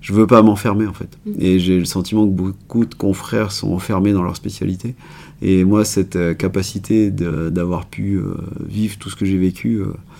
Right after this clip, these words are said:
Speaker 1: ouais, sans aucun doute, hein.
Speaker 2: C'est
Speaker 1: Ouais.
Speaker 2: vrai que la médecine générale permet, euh,
Speaker 1: Ah oui, oui, oui, et puis je
Speaker 2: vraiment
Speaker 1: sais
Speaker 2: de
Speaker 1: que, euh, il m'en reste peut-être encore vingt à faire, et j'espère, euh, faire plein d'autres choses, quoi.
Speaker 2: Mm. Si là, tu devais essayer un sport que t'as pas encore essayé,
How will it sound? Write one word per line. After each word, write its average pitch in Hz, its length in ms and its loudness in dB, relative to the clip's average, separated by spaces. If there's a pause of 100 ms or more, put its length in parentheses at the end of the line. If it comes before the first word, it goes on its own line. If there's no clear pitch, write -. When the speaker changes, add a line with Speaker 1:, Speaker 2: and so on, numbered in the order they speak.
(420)
Speaker 1:
ouais, 78 120 0
sans 85 240 -4
aucun 87 200 -2
doute, 95 260 -4
hein. 95 60 -6 (540)
Speaker 2:
C'est - 80 0
Speaker 1:
Ouais. 208 60 2
Speaker 2:
vrai 240 100 -2
que - 100 -8
la 208 60 2
médecine 190 260 -4
générale 180 300 -2
permet, 180 360 -4
euh, 202 80 -6 (140)
Speaker 1:
Ah - 140 -4
oui, 143 140 6
oui, 139 200 4
oui, 120 100 4
et 92 80 2
puis 95 260 0
je 85 80 -2
Speaker 2:
vraiment 104 120 2
Speaker 1:
sais 120 220 6
Speaker 2:
de 117 60 -2
Speaker 1:
que, 101 80 0
euh, 87 500 2
il 82 60 4
m'en 76 120 2
reste 78 180 -2
peut-être - 180 -6
encore 78 280 -2
vingt 82 180 2
à 80 40 2
faire, 110 380 -2
et 82 220 -4
j'espère, - 600 -4
euh, - 140 -4 (180)
faire - 280 -12 (100)
plein 90 160 0
d'autres 90 220 -2
choses, 113 160 -6
quoi. - 120 -16 (140)
Speaker 2:
Mm. - 60 -14 (1040)
Si - 160 -2
là, 269 120 0
tu 302 140 -6
devais 214 180 2
essayer 247 240 -2
un 240 80 0
sport 294 260 -6
que 214 80 -6
t'as 208 140 -4
pas 240 120 -4
encore 233 220 0
essayé, 185 400 -2